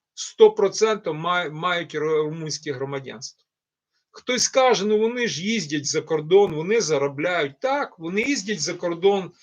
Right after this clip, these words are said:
з румунськими паспортами, вільно пересуваються Європою, вільно заробляють. Нічого проти не маю.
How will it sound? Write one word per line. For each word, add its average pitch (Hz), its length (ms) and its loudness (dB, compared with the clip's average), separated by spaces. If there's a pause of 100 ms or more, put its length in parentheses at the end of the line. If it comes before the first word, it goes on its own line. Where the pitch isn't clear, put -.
(220)
з 147 80 -6
румунськими 226 560 4
паспортами, 214 880 4 (120)
вільно 214 400 -2
пересуваються 180 680 -2
Європою, 156 680 -6 (420)
вільно 233 560 0
заробляють. 165 680 0 (140)
Нічого 240 540 -4
проти 214 400 6
не 196 140 -2
маю. 156 560 -4